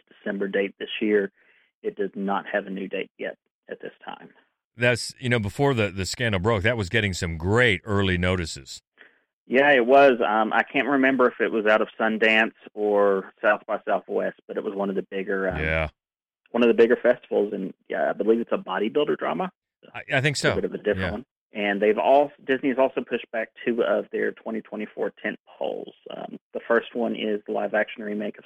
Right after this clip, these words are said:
Speaker 1: Snow White. They pushed it back an entire year to March twenty twenty-five. And then there's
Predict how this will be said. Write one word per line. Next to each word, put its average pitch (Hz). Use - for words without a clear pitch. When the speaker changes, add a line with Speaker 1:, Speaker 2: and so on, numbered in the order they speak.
Speaker 1:
Snow 104
White. 120
They -
pushed -
it 117
back 110
an 104
entire 107
year 104
to -
March 107
twenty 104
twenty-five. 110
And 101
then 104
there's 101